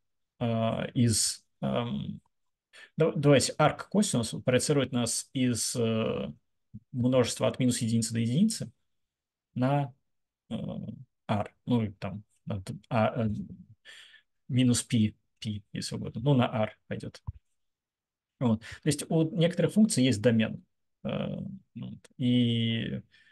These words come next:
это тоже является фактом. Вот. В таком случае вот эти вот, э, домены, да, домен для переменной x или домен для, домен для целевой функции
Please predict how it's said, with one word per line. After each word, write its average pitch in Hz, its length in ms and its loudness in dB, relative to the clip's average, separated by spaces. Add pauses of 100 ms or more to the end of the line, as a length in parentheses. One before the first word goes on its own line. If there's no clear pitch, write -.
(200)
это 160 180 2
тоже 107 420 2
является 110 440 -2
фактом. - 380 -10 (340)
Вот. - 180 -14 (1700)
В - 100 -16
таком 175 240 2
случае 180 680 2 (880)
вот 131 240 0
эти 139 180 2
вот, 127 240 2
э, 123 400 4
домены, 139 600 4
да, 139 380 0
домен 123 520 0
для 110 180 -2
переменной 110 400 0
x - 520 -6 (140)
или 113 220 0
домен 110 400 2
для, 104 220 -2
домен 117 400 2
для 107 500 -2
целевой 117 280 0
функции 175 500 0